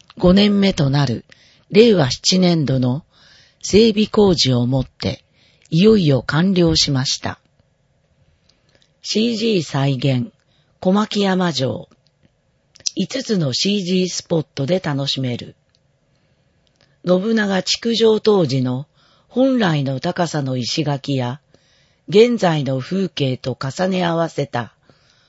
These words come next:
音声解説付きの映像をご覧いただけます。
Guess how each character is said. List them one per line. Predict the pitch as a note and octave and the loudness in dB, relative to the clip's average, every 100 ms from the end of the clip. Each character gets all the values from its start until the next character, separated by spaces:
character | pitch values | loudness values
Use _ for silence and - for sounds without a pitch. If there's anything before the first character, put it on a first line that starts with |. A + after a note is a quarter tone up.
| _ - | _ -4
音 | F#3+ A#3 | 0 0
声 | - A3+ G#3+ | -2 -2 -2
解 | - G3+ G3 | -2 -2 -4
説 | - F#3 - | -4 -8 -8
付 | - - | -16 -8
き | - F3 | -4 0
の | E3+ | 2
映 | E3+ E3 D3+ | 2 0 0
像 | D#3+ D3+ | 0 0
を | C#3+ C#3 - _ _ _ - | 0 -4 -6 _ _ _ -4
ご | D#3 | 0
覧 | F3 F3 E3 | 0 -2 -4
い | |
た | D#3 D3+ | -4 -6
だ | D3 | -4
け | D3+ B2+ | -6 -6
ま | B2+ | -6
す。 | - - | -10 -18